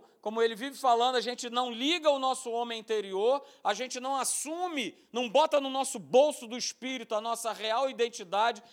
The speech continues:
e a gente continua andando com a Félix Pacheco do capeta. Assinada por ele. <laughs>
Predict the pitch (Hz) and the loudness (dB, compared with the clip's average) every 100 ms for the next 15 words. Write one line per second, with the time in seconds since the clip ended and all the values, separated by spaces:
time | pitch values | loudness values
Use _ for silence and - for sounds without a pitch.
0 | _ 220 208 214 - 220 214 208 185 208 | _ -2 -2 -4 -8 -10 -8 -10 -8 -2
1 | 240 240 247 _ 202 190 180 208 208 190 | 0 0 -2 _ -8 -4 -4 -4 -6 -6
2 | - 185 185 - 185 170 175 175 180 175 | -6 -8 -8 -10 -8 -8 -10 -12 -14 -12
3 | - 147 139 - 123 _ _ _ _ _ | -10 -10 -12 -14 _ _ _ _ _ _
4 | _ _ _ _ _ _ _ _ _ _ | _ _ _ _ _ _ _ _ _ _
5 | _ _ _ _ _ _ _ _ _ 185 | _ _ _ _ _ _ _ _ _ -2
6 | 190 202 190 202 208 196 170 160 131 110 | -2 -4 -4 -4 -4 -4 -4 -4 -8 -16
7 | _ _ _ _ _ _ - 165 - - | _ _ _ _ _ _ -12 -12 -12 -16
8 | 139 131 - 117 110 | -16 -20 -20 -20 -20